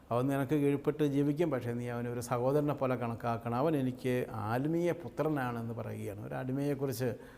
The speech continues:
ആ, പൗലോസ് ശ്ലീഹ തൻ്റെ ഒരു ശിഷ്യന് എഴുതുന്ന ഒരു ലേഖനം. യേശുക്രിസ്തുവിൽ നിന്ന് ക്രിസ്ത്യാനികൾക്ക് മറ്റുള്ളവർക്കൊക്കെ പഠിക്കാവുന്ന നാലാമത്തെ ഒരു വലിയ പാഠമാണ് കഠിനാധ്വാനത്തിൻ്റെ പാഠം. യേശുക്രിസ്തുവിനെക്കുറിച്ച് നാം ബൈബിളിൽ വായിക്കുന്നുണ്ട്.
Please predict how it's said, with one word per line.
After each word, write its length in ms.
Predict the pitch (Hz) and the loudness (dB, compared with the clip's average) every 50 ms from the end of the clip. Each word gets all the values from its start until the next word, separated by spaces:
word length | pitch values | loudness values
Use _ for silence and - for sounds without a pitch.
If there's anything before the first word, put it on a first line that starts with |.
| - - - - - - 135 | -20 -20 -20 -20 -10 -6 -2
ആ, 100 | 131 131 | -2 0
പൗലോസ് 440 | 120 131 131 131 131 131 127 127 | 2 4 4 6 6 4 2 2
ശ്ലീഹ 260 | - 131 127 127 127 123 123 123 123 - - - - - | 0 0 2 2 2 2 2 0 -2 -4 -10 -14 -8 -4
തൻ്റെ 340 | 131 131 131 139 135 139 139 | -2 0 0 0 2 4 4
ഒരു 300 | 135 131 131 131 131 127 | 4 4 2 2 0 -2
ശിഷ്യന് 420 | 127 - 131 113 - - 139 139 135 | -2 -2 -4 -4 -2 -2 0 0 2
എഴുതുന്ന 380 | 127 123 127 123 123 120 120 | 2 2 2 0 0 0 0
ഒരു 280 | 120 113 117 117 113 - - | 0 0 0 0 0 -2 -4
ലേഖനം. 580 | 104 104 101 98 98 - - 107 - - - - - - - - - - - - - - - - - - - - - | -6 -6 -6 -6 -4 -4 -2 -4 -4 -4 -10 -18 -20 -20 -20 -20 -20 -20 -20 -20 -20 -20 -20 -20 -20 -20 -8 0 4
യേശുക്രിസ്തുവിൽ 600 | 170 190 185 214 185 196 185 185 - 185 180 175 | 6 6 6 8 8 8 6 8 8 8 8 10
നിന്ന് 240 | 175 170 170 170 165 | 8 8 8 6 6
ക്രിസ്ത്യാനികൾക്ക് 760 | 151 151 - - 156 156 156 151 151 151 151 151 147 131 151 | 4 2 2 4 4 6 6 6 6 6 6 6 6 6 4
മറ്റുള്ളവർക്കൊക്കെ 680 | 147 143 135 113 135 139 139 139 139 123 143 123 127 | 4 4 2 2 4 6 6 6 6 6 4 4 4
പഠിക്കാവുന്ന 560 | 135 131 131 123 120 123 131 127 127 127 127 127 | 4 4 2 2 2 4 4 6 6 6 6 4
നാലാമത്തെ 720 | 127 123 117 120 123 127 135 135 139 139 135 135 - 135 | 4 4 4 4 4 4 4 4 4 2 2 0 0 0
ഒരു 240 | 127 127 127 127 127 | 2 2 4 4 4
വലിയ 240 | 127 120 117 127 127 | 4 2 2 2 0
പാഠമാണ് 560 | 120 127 120 120 117 120 117 117 117 113 117 | 2 2 2 2 2 0 0 0 0 -2 -2
കഠിനാധ്വാനത്തിൻ്റെ 1300 | 110 - 123 127 143 151 165 160 151 131 110 104 120 120 120 120 120 117 117 117 113 113 113 107 113 - - - - - | 0 0 2 2 4 6 6 6 6 4 4 2 2 2 2 2 0 -2 -2 -2 -2 -2 -2 -2 -4 -4 -6 -10 -12 -10
പാഠം. 280 | - - - - - - - - - - - - | -10 -10 -10 -12 -14 -20 -20 -20 -20 -16 -12 -10
യേശുക്രിസ്തുവിനെക്കുറിച്ച് 800 | 127 117 117 123 139 127 - 135 135 131 131 131 135 131 123 127 | -8 -6 -6 -4 -6 -4 -4 -2 -2 -2 0 0 -2 -2 -2 -2
നാം 160 | 127 131 127 | -2 0 0
ബൈബിളിൽ 260 | 127 127 120 127 127 131 | 0 0 0 0 0 0
വായിക്കുന്നുണ്ട്. 640 | 127 127 123 127 123 131 127 135 135 135 151 156 | 0 0 0 0 -2 -2 -2 -2 2 4 4 4